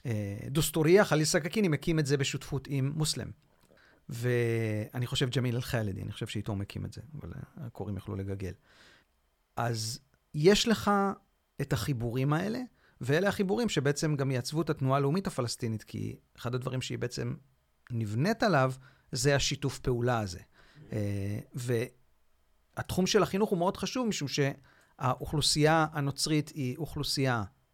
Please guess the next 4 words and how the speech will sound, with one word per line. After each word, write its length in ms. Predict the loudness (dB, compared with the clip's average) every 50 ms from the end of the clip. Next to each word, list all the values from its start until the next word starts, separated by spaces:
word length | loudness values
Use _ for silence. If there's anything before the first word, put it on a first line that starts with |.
| _ _ _ 0
עירונית 560 | 0 0 2 0 0 0 -2 -4 -4 -6 -8
ברובה, 400 | -6 -6 -4 -4 -4 -4 -4 -6 -6 -8 _ _ _ _ _ _ _ _ _ _ _ _ _ -6
ומשכילה 680 | -2 0 2 2 2 0 0 -2 -2 0 2 2 2 2
ברובה. 360 | 2 0 -4 -4 -8 -8